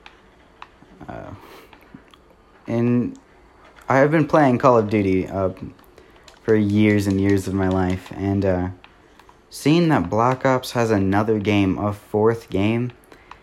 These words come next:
it's just, I don't, I'm not really a big fan of how they didn't get, like, a new one, like, like, a new kinda handle for it. I, I'm kinda tired of the Black Ops.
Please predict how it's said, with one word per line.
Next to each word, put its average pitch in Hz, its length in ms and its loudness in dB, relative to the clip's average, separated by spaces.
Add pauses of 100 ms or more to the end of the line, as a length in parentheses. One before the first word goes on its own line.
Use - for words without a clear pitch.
(180)
it's - 160 -12
just, - 340 -4 (240)
I 117 80 0
don't, 123 500 2 (380)
I'm 135 140 2
not 143 160 4
really 127 320 2
a 98 40 0
big 95 300 2
fan 113 380 2
of 110 80 0
how 101 340 0 (380)
they 107 120 0
didn't 107 300 2
get, 101 180 2
like, 98 220 -2
a 95 60 -2
new 104 180 0
one, 104 500 0 (1500)
like, - 200 -12 (920)
like, 110 160 -2
a 104 60 2
new 104 320 2
kinda 98 260 -4
handle 104 460 0
for 87 300 -2
it. - 100 -8
I, 98 240 -2
I'm 107 160 -2
kinda 120 320 -2
tired 107 300 2
of 101 80 -2
the 98 80 0
Black 98 380 -2
Ops. 107 400 -2